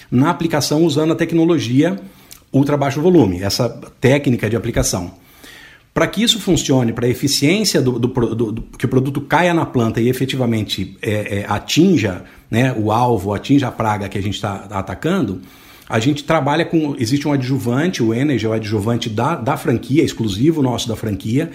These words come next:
que é um super espalhante e antideriva.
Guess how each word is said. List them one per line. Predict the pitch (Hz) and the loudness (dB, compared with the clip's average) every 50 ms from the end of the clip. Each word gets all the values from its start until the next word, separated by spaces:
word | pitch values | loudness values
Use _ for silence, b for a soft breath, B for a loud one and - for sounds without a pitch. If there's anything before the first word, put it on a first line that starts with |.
| B B B B B B | B B B B B B
que | - 139 | -2 -2
é | 139 | 0
um | 135 | 0
super | 131 - - 185 196 180 | 0 -2 -2 -2 -2 -2
espalhante | 160 - - - 123 107 113 120 135 165 165 - - 185 185 B B B B B | -2 -2 -2 -2 -2 0 0 0 0 0 0 -2 -6 -8 -10 B B B B B
e | - 143 147 147 | 0 2 4 4
antideriva. | 160 170 165 170 165 175 165 156 160 147 110 101 90 - | 4 2 0 2 2 2 2 2 -2 -4 -4 -4 -6 -6